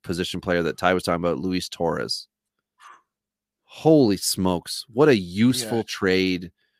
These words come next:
Speaker 1: for
Speaker 2: Highway
Speaker 1: Seattle.
Speaker 2: robbery.
Speaker 1: Like, Austin Nola still has the ability to help you, but you are already bringing other play-, you've also got Luis Campusano and, um, oh my goodness, who's the catcher they got from the Marlins?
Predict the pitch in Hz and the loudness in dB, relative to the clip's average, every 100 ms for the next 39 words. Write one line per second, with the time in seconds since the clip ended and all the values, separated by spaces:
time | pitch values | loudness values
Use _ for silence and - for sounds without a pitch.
0 | _ _ _ - 95 92 87 80 82 - | _ _ _ -8 -2 0 2 0 -4 -10
1 | - - 90 196 175 135 117 170 170 101 | -16 -10 -2 0 2 0 2 2 0 -8
2 | 104 _ _ _ _ _ _ _ _ _ | -14 _ _ _ _ _ _ _ _ _
3 | _ - 127 - _ 123 180 - 202 151 | _ 0 0 0 _ 2 2 0 0 2
4 | 147 143 - 113 120 110 104 92 - _ | 2 0 -2 0 0 -2 -2 -4 -6 _
5 | - 85 101 101 127 143 143 131 151 - | -10 -6 -2 2 2 2 0 -2 -4 -2
6 | 165 165 _ _ _ 123 135 175 143 113 | -2 -4 _ _ _ -4 0 4 4 4
7 | 104 120 117 113 107 101 107 104 101 - | 4 2 4 0 -2 -4 -2 -2 -4 0
8 | 101 104 92 104 101 123 120 110 120 131 | 0 0 -2 -2 0 0 0 2 0 0
9 | 113 92 104 107 - 95 - 127 139 131 | 0 0 0 -2 -4 -6 -2 -2 0 -2
10 | 131 _ _ - 104 95 - _ _ _ | -6 _ _ -8 -2 -2 -4 _ _ _
11 | - 98 90 90 87 85 80 _ 110 101 | -4 -2 -2 -4 -6 -10 -14 _ -2 0
12 | 90 90 90 90 110 92 - - 98 95 | 0 -2 -2 -4 -6 -2 -2 0 0 0
13 | 85 - 92 90 85 85 85 87 - | 0 -2 -4 0 0 0 -2 -6 -12